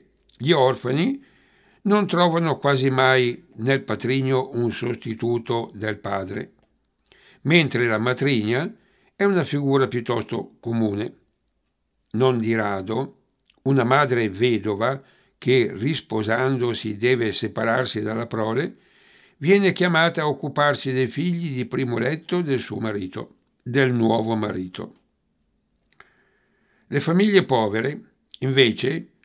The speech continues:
le seconde nozze della madre,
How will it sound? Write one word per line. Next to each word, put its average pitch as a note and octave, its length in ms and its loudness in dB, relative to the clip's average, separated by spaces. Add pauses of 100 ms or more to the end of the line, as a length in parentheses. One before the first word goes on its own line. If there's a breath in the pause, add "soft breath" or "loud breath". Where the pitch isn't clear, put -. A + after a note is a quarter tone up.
(100)
le A#2+ 180 -2
seconde A#2 560 -2
nozze C3 500 0
della A2+ 360 -2
madre, D#3 600 0